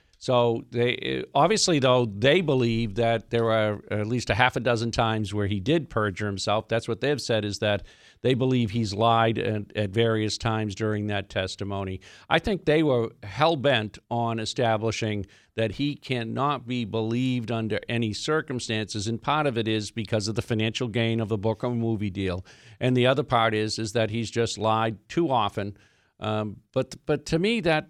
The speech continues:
that, that spins a hundred and eighty degrees, because the person he's lied for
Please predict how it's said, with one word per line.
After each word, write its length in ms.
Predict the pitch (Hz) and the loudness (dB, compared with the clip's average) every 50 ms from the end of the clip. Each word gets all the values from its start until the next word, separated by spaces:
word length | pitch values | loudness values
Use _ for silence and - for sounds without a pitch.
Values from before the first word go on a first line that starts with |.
| _ _ | _ _
that, 380 | - 151 156 160 - - _ | 2 2 2 2 0 -4 _
that 200 | - 151 156 156 - | 0 0 0 0 0
spins 680 | - - - 185 175 160 156 156 143 120 117 - - - | -2 -2 0 0 2 2 2 0 0 -2 -4 -4 -2 0
a 80 | 131 127 | 0 2
hundred 340 | 135 151 147 131 131 107 123 | 2 0 0 0 -2 0 0
and 60 | 131 | 0
eighty 160 | 131 123 120 | 0 -2 -2
degrees, 500 | 104 107 107 110 165 196 202 151 120 104 | -4 -6 -4 -2 0 0 2 0 -2 -2
because 520 | - 135 123 - 131 131 127 113 107 101 - | -4 -6 -4 0 0 0 0 -2 -6 -10 -6
the 120 | - 131 | -6 -6
person 380 | - - 170 202 196 - 185 160 | -2 0 0 0 0 0 0 0
he's 240 | 160 156 139 127 120 | -2 -2 -4 -4 -2
lied 340 | 135 147 147 147 147 139 - | 0 2 2 2 0 0 0
for 380 | - 120 117 120 123 120 - | 0 2 2 2 2 0 -2